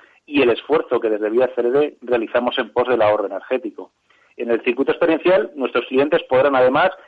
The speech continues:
valorar las diversas opciones de personalización de, de espacios de su vivienda. Eh, imagínate, Meli, eh, poder oler, por ejemplo, a césped recién cortado, poder oler a, a chocolate, chocolate con naranja, mientras lo disfrutas en tu cocina y escuchar música o el sonido del agua simulando los momentos de relajación en la piscina.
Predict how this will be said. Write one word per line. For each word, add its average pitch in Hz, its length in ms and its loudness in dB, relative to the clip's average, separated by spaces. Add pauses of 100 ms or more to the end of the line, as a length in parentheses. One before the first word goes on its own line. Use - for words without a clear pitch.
(140)
valorar 120 360 2
las 151 140 4
diversas 143 400 0
opciones 135 360 -2
de 147 100 2
personalización 123 600 -4
de, 123 220 2
de - 80 -20
espacios 147 340 -2
de 123 60 0
su 101 160 -10
vivienda. 107 460 -2 (300)
Eh, 120 140 0
imagínate, 147 680 0
Meli, 165 360 2
eh, 117 400 2
poder 127 280 0
oler, 160 340 2 (300)
por 127 100 -2
ejemplo, 165 560 2
a 113 220 2
césped 156 300 -2
recién 120 280 -2
cortado, 104 600 0 (180)
poder 117 260 2
oler 165 260 4
a, 123 320 4
a 113 120 0
chocolate, 117 500 0
chocolate 113 340 0
con 139 120 0
naranja, 156 400 2 (320)
mientras 123 280 0
lo 117 100 2
disfrutas 127 520 0
en 110 220 -6
tu 117 100 -4
cocina - 560 0
y 127 140 0
escuchar 156 340 -2
música 117 520 -2
o 120 120 2
el 120 140 2
sonido 170 280 0
del 139 140 6
agua 131 240 2
simulando 117 300 0
los 110 100 2
momentos 113 300 -2
de 107 100 0
relajación 107 380 -2
en 104 40 -4
la 104 100 2
piscina. 113 420 -6